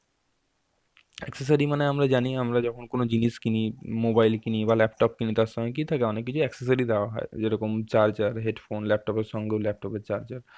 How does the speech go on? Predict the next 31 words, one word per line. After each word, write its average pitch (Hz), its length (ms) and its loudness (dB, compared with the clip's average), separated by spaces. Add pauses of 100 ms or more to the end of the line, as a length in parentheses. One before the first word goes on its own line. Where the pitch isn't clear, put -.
(440)
তো 117 60 -6
সেগুলোকে 123 380 2
বলা 139 120 0
হয় 175 80 2
অ্যাক্সেসরি 127 460 0
প্রোডাক্ট। - 380 -6 (140)
তার 113 100 -2
মানে 143 160 -4
কি 139 80 -4
অ্যাটাচমেন্ট, 127 760 -6
অর্নামেন্ট, 113 560 -2 (200)
অ্যাকমপ্লিস 120 720 -2
or 151 120 -4
পার্টনার, 110 440 -2 (100)
মানে 104 160 -6
তার 113 160 -4
সঙ্গে 110 420 -4
যে 123 80 -6
এক্সট্রা - 360 -6
যেগুলো 127 220 -2
অ্যাটাচ 117 300 -6
করে 120 160 -2
দেওয়া 127 220 0
হচ্ছে, 135 240 -4
সেটাকে 110 220 -2
বলা 117 160 0
হয় 170 100 0
অ্যাক্সেসরি। - 560 2 (520)
ওকে, 143 200 -2 (1700)
তাহলে 120 160 0
অ্যাক্সেসরি 131 560 2